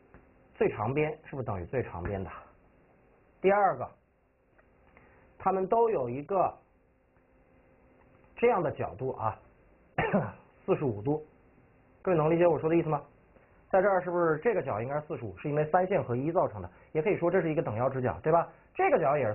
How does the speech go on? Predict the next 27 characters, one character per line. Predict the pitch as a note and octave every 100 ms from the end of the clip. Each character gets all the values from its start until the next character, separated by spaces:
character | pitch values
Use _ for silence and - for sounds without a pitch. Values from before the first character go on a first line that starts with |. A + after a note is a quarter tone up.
| -
四 | D3+
十 | A#2
五 | F2
度。 | A2 - - - -
好， | - A3+
我 | D4
们 | D4
已 | C4+
经 | A3
有 | B3+ D3+
一 | E3
个 | G3+
边 | C#4 C4 C4+ B3+
一 | G#3
个 | B3
角 | - C#3+ F2 F#2
相 | G3 G#3
等 | D#3 F#2+
了， | F2+ - - - _ _ _ - _
剩 | - G#3
下 | F3
来 | D#3
的 |
干 | F3+ F3
什 | C#3
么 |
呢？ | C#3 D#3